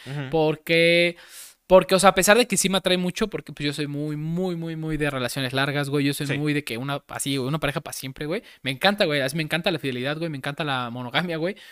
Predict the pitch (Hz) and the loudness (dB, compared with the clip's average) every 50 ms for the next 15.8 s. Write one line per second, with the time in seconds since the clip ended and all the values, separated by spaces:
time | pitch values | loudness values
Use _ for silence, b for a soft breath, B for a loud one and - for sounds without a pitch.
0 | B B B B 208 - - 190 143 143 147 151 147 - 190 175 165 180 165 165 | B B B B 0 0 2 0 0 2 2 0 0 0 0 0 0 -2 -4 -4
1 | 160 160 123 127 135 135 139 127 120 127 135 - - 143 - - 143 151 139 127 | -4 -4 -4 -2 -2 -2 -2 -2 -2 -2 -4 -4 -8 -10 -8 -8 -6 -6 -4 -4
2 | 143 170 - - 143 120 120 135 139 - 135 - 147 139 123 120 - 131 135 143 | -4 -6 -6 -8 -8 -8 -8 -8 -8 -6 -6 -6 -4 -6 -6 -8 -6 -8 -6 -6
3 | 143 143 139 143 139 139 160 156 147 147 156 147 151 151 135 127 - - 151 147 | -6 -4 -4 -4 -2 0 0 0 2 2 0 0 0 -2 -4 -6 -8 -8 -6 -4
4 | 143 139 139 135 - - 202 208 214 208 185 160 - 180 175 175 170 175 180 - | -4 -4 -6 -6 -4 -4 -2 -2 0 -2 -2 0 0 0 0 0 0 -2 -2 -4
5 | 156 165 160 - 165 160 170 - - - 143 - 170 220 339 - _ - - - | -8 -8 -8 -8 -6 -6 -6 -8 -8 -8 -6 -6 -6 -6 -8 -12 _ -18 -10 -8
6 | 123 110 - _ _ _ - 139 139 139 131 131 131 127 127 127 127 127 123 120 | -8 -8 -10 _ _ _ -8 -6 -4 -4 -4 -6 -6 -8 -8 -8 -8 -10 -10 -12
7 | 120 123 _ _ _ _ _ _ _ _ _ _ _ _ _ _ _ _ - 143 | -16 -18 _ _ _ _ _ _ _ _ _ _ _ _ _ _ _ _ -10 -6
8 | 156 175 170 - 180 165 160 151 170 151 - 156 147 151 151 - 147 - - - | -6 -6 -4 -2 -2 0 0 -2 -2 -4 -4 -6 -6 -4 -6 -8 -10 -10 -10 -12
9 | - 143 131 131 120 123 120 - - 135 135 135 139 139 139 139 143 139 139 131 | -12 -10 -10 -8 -10 -10 -12 -14 -16 -14 -12 -10 -10 -10 -12 -12 -12 -14 -14 -16
10 | 117 - 131 135 139 143 147 147 135 - 123 117 117 - - - 139 127 117 - | -16 -16 -14 -12 -10 -10 -12 -12 -14 -14 -16 -16 -16 -16 -12 -12 -12 -10 -10 -10
11 | - - - - _ _ - _ _ - - - - 151 151 165 160 - 165 160 | -10 -10 -12 -14 _ _ -20 _ _ -20 -14 -6 -6 -4 -2 -4 -4 -2 -2 -2
12 | 156 156 - 165 143 - - 175 175 175 - 180 - - - 135 135 143 139 147 | -2 -2 -4 -4 -4 -4 -6 -8 -6 -4 -6 -6 -8 -6 -8 -8 -8 -6 -4 -4
13 | 147 151 - 151 135 127 127 135 143 - 143 143 143 135 131 110 92 120 135 147 | -4 -4 -6 -8 -12 -10 -12 -12 -12 -12 -10 -8 -8 -8 -8 -10 -12 -12 -10 -10
14 | 143 139 127 - - 127 175 196 170 143 123 - - 143 139 156 147 143 120 - | -10 -10 -12 -14 -12 -10 -8 -8 -8 -8 -10 -10 -10 -12 -10 -10 -12 -12 -12 -12
15 | 135 147 - - 123 127 - 156 139 135 131 127 - 165 190 | -12 -10 -10 -10 -12 -12 -14 -14 -14 -12 -10 -8 -8 -8 -8